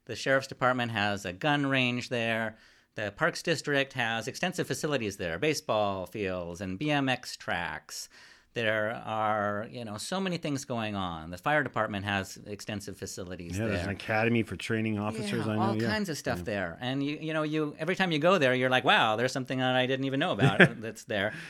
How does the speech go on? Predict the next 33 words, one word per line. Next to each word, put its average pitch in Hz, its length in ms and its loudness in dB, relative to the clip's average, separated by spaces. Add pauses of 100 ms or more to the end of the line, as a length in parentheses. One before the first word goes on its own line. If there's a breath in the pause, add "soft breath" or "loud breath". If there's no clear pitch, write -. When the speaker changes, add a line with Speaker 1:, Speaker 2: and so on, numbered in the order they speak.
(100)
Speaker 2:
Yeah. 139 100 4
Speaker 1:
And 143 120 2
so 165 220 4
it's 165 160 2
an 190 80 -2
interesting 196 420 -4
place. 113 320 -2
Speaker 2:
Yeah. 107 120 2 (140)
Speaker 1:
Um, 117 460 -2 (580 loud breath)
and, 143 460 0
uh, 143 220 2
so 170 460 -2 (440)
part 226 160 -2
of 208 60 -2
the 170 80 0
reason 160 340 0
why 123 320 2
there 127 220 2
is 214 160 0
so 139 80 -2
much 110 160 -4
s-, - 240 -12
stuff - 320 -8
there 104 180 -2
is 123 100 -4
because 123 440 -4
it 131 80 -4
was 131 100 -2
actually 123 380 -2
an 120 100 -2
Air 131 160 0
Force 101 320 -6
base - 400 -10